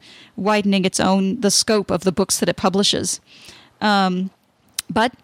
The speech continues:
oh well, woe to them. Maybe they'll purchase, purchase it in the future. They'll have more negotiations. I don't know. But, um, they seem to be having their own troubles with, uh, publishers other than Amazon.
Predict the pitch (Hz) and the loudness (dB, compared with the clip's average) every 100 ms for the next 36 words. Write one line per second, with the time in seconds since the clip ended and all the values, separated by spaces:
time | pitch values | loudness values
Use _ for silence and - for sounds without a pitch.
0 | _ _ _ - - 214 349 349 - 202 | _ _ _ -12 -4 0 2 0 0 0
1 | 208 247 302 294 302 214 247 247 240 214 | 0 0 2 0 0 0 2 2 2 2
2 | 220 220 - _ - 226 226 214 - - | 2 0 -4 _ -2 0 2 0 -2 -6
3 | - - 220 208 - 202 185 - 226 - | -10 -4 -2 0 0 0 0 0 -2 2
4 | 208 202 196 - 170 185 185 190 185 180 | 2 2 0 -4 -2 0 0 0 2 0
5 | 175 190 190 202 185 - 185 180 180 185 | 0 0 0 0 -2 -4 -4 0 0 -2
6 | - - - - - - - 202 190 - | -4 -14 -16 -16 -18 -10 2 2 2 0
7 | 190 185 190 196 240 254 196 202 - 202 | 2 2 2 -2 -6 -2 0 0 0 0
8 | 202 190 196 190 190 - _ _ _ _ | 0 0 -2 0 -4 -6 _ _ _ _
9 | - 220 220 220 254 294 294 277 - 185 | -2 0 2 0 0 2 2 2 0 -2
10 | 175 - - - 185 185 - - _ _ | -2 -4 -8 -2 0 0 -2 -16 _ _
11 | - - - - - - - 202 196 180 | -20 -20 -20 -20 -20 -20 -4 2 4 4
12 | - 196 208 202 196 - - 311 339 269 | 2 2 2 2 0 -2 -2 0 2 0
13 | 185 - 185 - 53 50 190 | 0 -2 -4 -4 -6 -6 -8